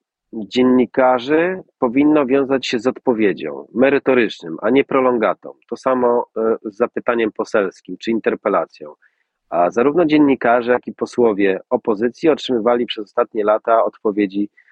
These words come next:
e, e, jednej treści, że albo jest to tajemnica przedsiębiorstwa, albo prolongatę na kolejny termin i już zazwyczaj nie odpowiadali. E, e, to,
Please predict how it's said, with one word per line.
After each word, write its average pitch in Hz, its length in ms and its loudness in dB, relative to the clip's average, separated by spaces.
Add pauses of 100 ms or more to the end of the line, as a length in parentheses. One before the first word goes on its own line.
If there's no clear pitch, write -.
(500)
e, 110 40 0
e, 107 460 2
jednej 113 380 0
treści, 135 540 0
że 123 160 2
albo 120 260 2
jest 110 160 -2
to 110 80 -6
tajemnica 104 420 -2
przedsiębiorstwa, 165 680 -2
albo 131 260 0
prolongatę 107 640 0
na 98 200 -4 (160)
kolejny 104 360 0
termin 117 380 -2
i 101 40 -2
już 98 160 -4
zazwyczaj 98 400 -6
nie 98 100 0
odpowiadali. 85 580 -4 (440)
E, 107 240 2 (460)
e, 127 180 4
to, 127 80 -6